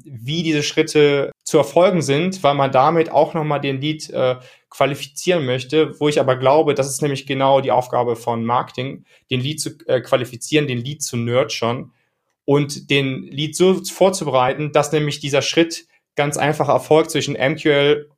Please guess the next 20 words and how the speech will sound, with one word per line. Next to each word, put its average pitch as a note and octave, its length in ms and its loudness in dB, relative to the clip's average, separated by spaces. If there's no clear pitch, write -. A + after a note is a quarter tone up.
äh, C3 200 2
zu B2+ 160 -4
S B2+ 220 2
Q C3+ 80 -2
L A#2 140 2
für A#2 140 -6
mich. A#2 360 -4
Das - 160 -8
heißt, C3 280 2
wie B2 80 -10
gesagt, B2+ 320 -2
Demo-Anfrage C3 600 2
zu, B2 460 -8
äh, G2+ 260 -12
ge-, C#3 120 -2
äh, B2 40 0
Termin D#3 340 2
gebucht B2+ 280 -4
mit A#2+ 120 -6
Sales B2+ 540 0